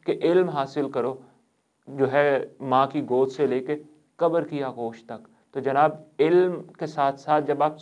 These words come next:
किसी भी सलाहियत पर आएँ तो हर वक्त ये सोच जहन में रखें कि हाँ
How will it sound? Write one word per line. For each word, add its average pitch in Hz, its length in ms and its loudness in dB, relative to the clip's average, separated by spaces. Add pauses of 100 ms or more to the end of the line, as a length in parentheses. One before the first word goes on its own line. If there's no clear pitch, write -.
किसी 185 200 -6
भी 185 140 -2
सलाहियत 135 540 -2
पर 127 120 -6
आएँ 120 220 -8 (340)
तो 170 80 -2
हर 170 220 4
वक्त 170 300 0
ये 165 140 0
सोच 156 460 -6
जहन 139 260 -2
में 156 140 -2
रखें 123 260 -8
कि - 420 -8
हाँ 160 400 4